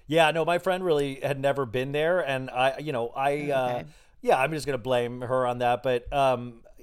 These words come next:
Speaker 2: Blame her, but also that's, like, the curse, the curse of podcasting about Vanderpump Rules is that you will no doubt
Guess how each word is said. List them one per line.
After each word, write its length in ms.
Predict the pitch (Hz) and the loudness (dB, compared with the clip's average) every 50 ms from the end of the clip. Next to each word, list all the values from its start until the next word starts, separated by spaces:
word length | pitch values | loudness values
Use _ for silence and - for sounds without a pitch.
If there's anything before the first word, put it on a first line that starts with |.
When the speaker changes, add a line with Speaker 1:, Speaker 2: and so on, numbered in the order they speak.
| - - | -8 -2
Speaker 2:
Blame 240 | 185 208 226 254 262 | 2 2 2 2 0
her, 260 | 214 220 202 190 175 | 0 2 2 2 2
but 200 | 165 185 185 160 | 4 4 4 4
also 360 | 101 156 180 185 - 233 214 | 6 4 2 2 2 -2 -4
that's, 320 | 208 190 180 170 165 - - | 0 0 0 0 0 -2 -2
like, 260 | 180 170 165 - - | -2 -2 -2 -2 -4
the 80 | - 180 | -8 -8
curse, 580 | - - - - 170 165 170 - - - - - - - - - - - - | -8 -6 -6 -4 -4 -4 -4 -6 -10 -18 -20 -20 -20 -20 -20 -20 -20 -14 -10
the 60 | 190 | -10
curse 360 | 185 - - 233 220 262 - - | -10 -6 -2 0 0 0 -2 -4
of 100 | 269 202 | -8 -6
podcasting 800 | 196 180 151 151 160 180 214 190 175 180 - - 190 196 190 202 | -2 0 2 2 2 0 0 0 0 0 -2 -4 -6 -4 -4 -4
about 360 | 185 165 165 156 151 147 - - | 0 2 4 4 4 4 2 0
Vanderpump 520 | 160 160 151 160 165 170 175 170 180 - | -2 -2 -2 -2 -2 -2 -4 -4 -4 -4
Rules 440 | 147 156 160 156 160 170 185 190 175 | -4 -2 0 0 0 0 -2 -2 -6
is 180 | 180 175 156 | -8 -8 -4
that 180 | 160 160 151 107 | -4 -4 -2 -4
you 160 | - 165 160 | -6 -6 -6
will 120 | 156 160 165 | -4 -4 -2
no 200 | 165 160 165 165 | 0 0 0 0
doubt 460 | 160 160 131 139 143 139 139 - | 0 0 0 0 0 0 -2 -4